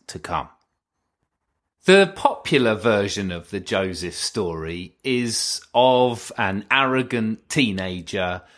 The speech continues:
who dreams of greatness, spoiled by his father,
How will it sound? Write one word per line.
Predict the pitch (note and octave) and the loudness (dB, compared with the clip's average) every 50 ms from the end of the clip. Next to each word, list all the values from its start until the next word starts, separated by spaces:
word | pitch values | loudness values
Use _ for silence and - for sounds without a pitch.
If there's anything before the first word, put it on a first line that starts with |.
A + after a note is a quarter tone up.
| _ _ _ | _ _ _
who | - C#3+ D#3+ D#3+ | -2 0 0 0
dreams | B2+ - C#3+ D#3+ F3 F#3 F#3 F3 D#3+ D#3+ | -2 2 4 4 6 6 6 4 2 2
of | E3 D3+ - - | 0 0 2 2
greatness, | E3+ D#3 D3 D3+ B2 B2+ C#3 C3+ C3 B2+ - - - - - - _ _ _ - | 4 4 4 2 0 -2 -2 -2 -2 -2 -4 -4 -4 -6 -8 -12 _ _ _ -4
spoiled | - - - - - G3 F#3 F3 E3+ E3 D#3+ D3+ C#3+ C#3 - - | -2 -2 -2 2 4 6 6 6 6 6 4 2 0 -2 -2 0
by | C3 B2 A#2+ | 2 2 2
his | A#2 B2 A#2+ A2+ - - | 0 -2 -4 -4 -4 -4
father, | - - A2+ G#2 G#2 G#2 F#2+ G2 G2 F#2 E2+ - | -2 -2 0 0 0 -2 0 0 0 -2 -2 -4